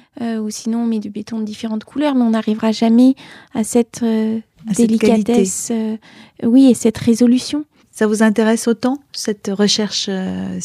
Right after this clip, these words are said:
Speaker 1: Elle me
Speaker 2: scientifique
Speaker 1: permet d'arriver à
Speaker 2: à v-, au rendu souhaité.
Speaker 1: Oui, exactement. C'est pas ce qui me fait le plus palpiter, bien sûr, puisque c'est une,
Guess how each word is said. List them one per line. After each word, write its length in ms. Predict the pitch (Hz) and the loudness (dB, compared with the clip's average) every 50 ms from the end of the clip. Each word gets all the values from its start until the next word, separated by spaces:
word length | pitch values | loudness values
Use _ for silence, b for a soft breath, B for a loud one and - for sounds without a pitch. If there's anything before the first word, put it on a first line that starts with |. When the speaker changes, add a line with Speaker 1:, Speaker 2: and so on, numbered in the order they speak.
| - | 0
Speaker 1:
Elle 80 | - 262 | 2 4
me 40 | 240 | 6
Speaker 2:
scientifique 340 | 247 254 196 - 262 254 233 | 6 4 4 2 2 2 2
Speaker 1:
permet 260 | 240 247 277 285 277 | 4 4 4 4 4
d'arriver 680 | 254 240 - 233 220 220 226 240 254 254 247 233 226 | 2 2 0 0 -2 0 2 2 2 4 2 2 2
à 100 | 220 214 | 0 0
Speaker 2:
à 40 | 202 | 0
v-, 200 | 196 202 214 - 202 | -2 -2 -2 0 0
au 60 | 208 | 2
rendu 320 | 185 202 208 208 202 233 214 - | 2 2 2 2 2 0 -2 -6
souhaité. 480 | - - - 214 202 208 196 180 175 - _ _ - | -10 -4 -2 -2 0 0 0 0 -2 -6 _ _ -8
Speaker 1:
Oui, 60 | - | -8
exactement. 480 | 220 214 240 247 240 - 247 240 233 226 B B B B B B | -4 -2 -2 -2 -2 0 -2 -2 -2 -2 B B B B B B
C'est 240 | - - - 220 208 | -16 -8 -8 -8 -8
pas 220 | _ - - 247 | _ -6 -4 -4
ce 100 | 233 - | -4 -4
qui 160 | - - - 240 | -8 -6 -4 -2
me 240 | 226 220 220 220 | 0 0 0 -2
fait 580 | 214 - - - 226 220 220 214 214 214 214 208 208 | -4 -8 -10 -10 -8 -6 -6 -4 -4 -4 -4 -6 -8
le 80 | 220 214 | -10 -12
plus 340 | _ _ - 226 214 - - | _ _ -10 -10 -10 -8 -4
palpiter, 640 | - 233 233 226 - - - - - 320 349 339 _ b b b b _ _ - | -2 0 0 0 -2 -6 -12 -6 -4 -4 -4 -4 _ b b b b _ _ -6
bien 140 | - 226 226 | -2 -2 -2
sûr, 240 | - - - 320 302 | -2 -4 -10 -10 -10
puisque 280 | - - - - 277 | -10 -12 -6 -4 -4
c'est 140 | 240 - 262 | -4 -2 -2
une, 220 | 240 233 233 233 | -2 0 -2 -2